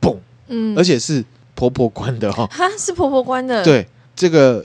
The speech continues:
Speaker 1: 女朋友她就跑去跟她妈讲说，“哎，刚有个老婆婆瞪了我一眼，还把拉门关上，哎。”
Speaker 2: 嗯。
Speaker 1: 这妈妈就说，“啊，你也看到了？”其实妈妈在你这个年纪的时候就有看过这老婆婆。
Speaker 2: 嗯。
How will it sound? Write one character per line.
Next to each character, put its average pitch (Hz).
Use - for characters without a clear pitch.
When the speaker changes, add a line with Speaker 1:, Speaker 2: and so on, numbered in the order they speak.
Speaker 1:
女 120
朋 120
友 135
她 127
就 131
跑 120
去 92
跟 107
她 101
妈 98
讲 90
说 110
，“哎， 165
刚 202
有 151
个 143
老 120
婆 139
婆 147
瞪 175
了 135
我 120
一 151
眼， 127
还 147
把 131
拉 135
门 113
关 117
上， 101
哎。” -
Speaker 2:
嗯。 190
Speaker 1:
这 180
妈 156
妈 151
就 147
说 135
，“啊， 127
你 139
也 120
看 107
到 92
了？” 76
其 123
实 120
妈 117
妈 113
在 113
你 95
这 120
个 107
年 92
纪 104
的 87
时 -
候 98
就 113
有 95
看 107
过 104
这 98
老 80
婆 -
婆。 80
Speaker 2:
嗯。 -